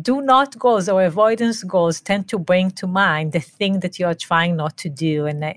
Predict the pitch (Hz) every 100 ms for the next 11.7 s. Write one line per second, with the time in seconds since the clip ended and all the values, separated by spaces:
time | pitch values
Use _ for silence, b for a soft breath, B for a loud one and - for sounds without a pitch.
0 | _ - 170 165 175 190 190 190 175 180
1 | 175 175 185 170 170 147 160 160 165 _
2 | 160 175 165 156 - - 160 160 170 180
3 | 170 185 190 196 175 175 156 170 160 -
4 | - 165 160 165 151 - 165 156 170 170
5 | B B B B _ 170 185 185 - 196
6 | 196 202 185 196 196 180 180 180 185 -
7 | 185 180 151 165 165 165 165 165 - 240
8 | 170 165 - b b b _ 190 202 240
9 | 240 285 - 240 233 233 240 226 233 240
10 | 233 262 269 320 302 233 214 208 196 185
11 | 208 190 - 196 160 165